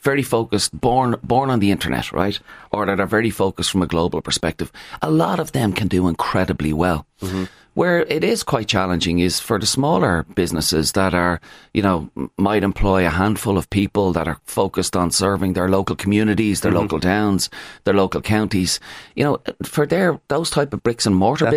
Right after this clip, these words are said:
Speaker 2: a
Speaker 1: businesses,
Speaker 2: tough
Speaker 1: that
Speaker 2: one.
Speaker 1: can be very hard.
Speaker 2: So, uh, th-, mostly not your clients. So, uh, people, c-,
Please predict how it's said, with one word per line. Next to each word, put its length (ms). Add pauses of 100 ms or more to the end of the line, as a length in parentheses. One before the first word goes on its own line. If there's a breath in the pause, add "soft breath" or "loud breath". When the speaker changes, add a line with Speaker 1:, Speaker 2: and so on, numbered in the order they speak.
Speaker 2:
a 40
Speaker 1:
businesses, 160
Speaker 2:
tough 100
Speaker 1:
that 80
Speaker 2:
one. 100
Speaker 1:
can 120
be 160
very 280
hard. 480
Speaker 2:
So, 280
uh, 80
th-, 240
mostly 400
not 320
your 100
clients. 360
So, 80 (120)
uh, 60
people, 520
c-, 60